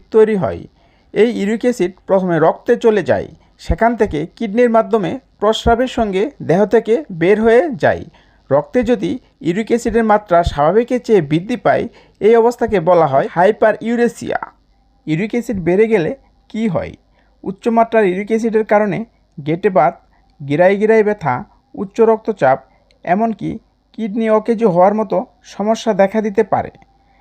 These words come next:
জেনে রাখা ভালো যে ইউরিক অ্যাসিড বেড়ে যাওয়াটাকে মেটাবলিক সিনড্রোমের অংশ বলা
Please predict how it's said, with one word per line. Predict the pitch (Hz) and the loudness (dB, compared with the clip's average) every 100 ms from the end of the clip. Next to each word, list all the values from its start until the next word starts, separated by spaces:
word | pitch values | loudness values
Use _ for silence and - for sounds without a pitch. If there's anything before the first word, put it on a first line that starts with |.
| _ _ | _ _
জেনে | 143 151 196 | -4 -2 2
রাখা | 220 226 196 185 | 2 2 -2 -2
ভালো | 135 180 202 147 | 0 0 0 -2
যে | 131 233 _ _ _ | -8 -8 _ _ _
ইউরিক | 147 190 208 | -4 -4 0
অ্যাসিড | 226 - 202 - _ _ | -2 -2 -8 -10 _ _
বেড়ে | 127 147 190 196 | -6 0 0 2
যাওয়াটাকে | 226 226 220 147 160 - _ _ | 2 2 -2 -4 -8 -10 _ _
মেটাবলিক | 135 151 202 208 220 214 | -6 -2 0 2 0 0
সিনড্রোমের | - 190 208 220 214 | -4 0 0 2 2
অংশ | 196 196 208 302 - _ _ _ | 0 0 0 0 -6 _ _ _
বলা | 190 208 214 | 0 4 4